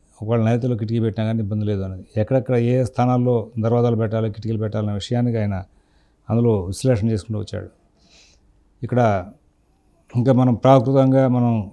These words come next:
ఇప్పుడు జనరల్గా వాడుతున్నటువంటి వాస్తు, ఇది మహర్షి ప్రోక్తంగా ఉన్నటువంటి వాస్తు ఇందులో ఎక్కువగా లేదు. మొత్తం ఎవరి బుద్ధికి తగ్గట్టుగా వాళ్ళు కొంత డెవలప్ చేశారు. అది కామన్గా ఒకటే మూసలో పోసినట్టుగా మేస్త్రీలు, బిల్డర్లు, ఇంజనీర్లు, సిద్ధాంతులు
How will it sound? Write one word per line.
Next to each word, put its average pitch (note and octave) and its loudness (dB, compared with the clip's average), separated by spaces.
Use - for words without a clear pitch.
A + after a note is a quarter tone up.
ఇప్పుడు A2 -6
జనరల్గా B2+ 4
వాడుతున్నటువంటి A#2 2
వాస్తు, A2 0
ఇది G#2+ -2
మహర్షి G#2+ 0
ప్రోక్తంగా A#2+ -2
ఉన్నటువంటి A2 -2
వాస్తు A2 -2
ఇందులో A2+ -2
ఎక్కువగా G#2+ -4
లేదు. G#2 -2
మొత్తం A2 -2
ఎవరి A#2 0
బుద్ధికి A2 -2
తగ్గట్టుగా A2+ -4
వాళ్ళు A2 -2
కొంత G2+ -6
డెవలప్ A#2 -4
చేశారు. A#2 -6
అది B2 0
కామన్గా C3 4
ఒకటే A#2 2
మూసలో B2 2
పోసినట్టుగా A#2 0
మేస్త్రీలు, A#2 -2
బిల్డర్లు, A#2 -2
ఇంజనీర్లు, A#2 -2
సిద్ధాంతులు A2+ -4